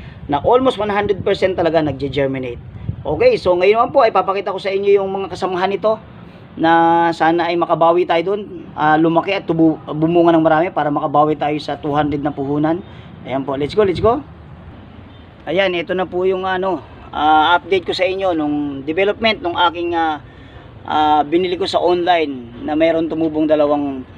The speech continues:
buto. Ayan na po, nakita nyo, di ba? Wow, ayan na.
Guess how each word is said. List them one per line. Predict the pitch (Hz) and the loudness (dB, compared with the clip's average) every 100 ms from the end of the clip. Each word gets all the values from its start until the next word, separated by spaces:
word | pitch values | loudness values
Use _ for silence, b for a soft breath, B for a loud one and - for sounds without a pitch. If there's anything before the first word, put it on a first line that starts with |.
| - 131 | -18 -10
buto. | 143 135 - - - - - - | -6 -6 -6 -16 -20 -20 -20 -4
Ayan | 135 160 | 2 2
na | 165 | 2
po, | 165 | -2
nakita | 151 151 165 180 | -2 -4 -4 -4
nyo, | 185 | -4
di | 185 | -2
ba? | 170 | 0
Wow, | 135 151 185 349 190 185 180 165 | 2 2 2 2 2 0 0 -2
ayan | 156 165 | -4 -4
na. | 175 | -4